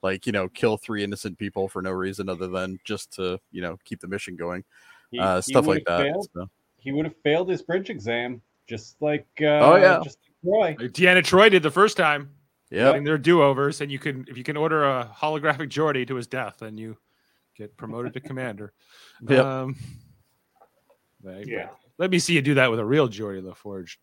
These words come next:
Speaker 3: Deanna Troi, and see where you do go from there. But, um, yeah, like, he's, like, I think even, uh, Mayweather says, "You're the least expendable person on the ship." And why, you know,
Speaker 4: Actually,
Speaker 3: like
Speaker 4: it was, I think it was Trips. Oh, yeah, it was, it was, it, one of them. Anyway,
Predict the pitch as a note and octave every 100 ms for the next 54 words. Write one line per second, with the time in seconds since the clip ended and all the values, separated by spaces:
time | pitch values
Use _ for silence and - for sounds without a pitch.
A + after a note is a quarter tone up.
0 | - F#2+ F2 - F#2+ F2 F2 F2+ E2+ -
1 | F2+ F#2 F2 E2+ F#2+ F#2 F2 E2+ G#2+ G#2+
2 | E2 E2 - _ _ - _ _ C3+ C3+
3 | C3 C3+ F#3+ F3+ - G#3 F#3 G#3+ G#3 -
4 | G3 G3 F3+ F3+ F3 G#3 A#3+ A#3 G3+ D#3
5 | - D3+ D#3 D#3+ D3 C#3 C#3+ C#3 A#2+ E3+
6 | E3+ F3 B3+ - - F3+ F#3 E3+ C#3+ -
7 | D#3+ D#3+ D3+ B2 G#2+ - C#3 - - _
8 | _ _ C#3 C#3+ D#3 - C#3+ C#3 C3+ C3
9 | B2+ B2+ - _ - D#3+ D#3 A#2 - D#3
10 | D#3 - - F#3 F#3+ A#2+ B2+ D#3 D3+ D#3
11 | C#3+ - D#3+ - - D3+ E3 G#2+ G2+ F3
12 | D#3 G#2 F#2+